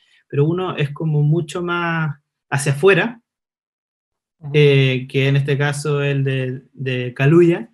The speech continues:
Speaker 1: y el otro es como un, un, una persona que es como mucho más interna, de conflicto interno, de pensamientos, de sufrimiento,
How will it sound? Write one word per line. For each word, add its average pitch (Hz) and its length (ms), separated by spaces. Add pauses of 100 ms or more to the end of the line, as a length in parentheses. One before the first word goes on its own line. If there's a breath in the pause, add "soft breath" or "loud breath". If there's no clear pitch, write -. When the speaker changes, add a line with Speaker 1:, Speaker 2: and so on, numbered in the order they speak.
(120)
Speaker 1:
y 135 240
el 139 140
otro 170 240
es 185 100
como 175 380
un, 151 220 (300)
un, 156 280
una 170 400
persona 170 380
que 160 80
es 151 80
como 156 220
mucho 175 300
más 190 120
interna, 185 480
de 156 100
conflicto 165 480
interno, 160 640
de 151 160
pensamientos, 151 680
de 147 80
sufrimiento, 147 680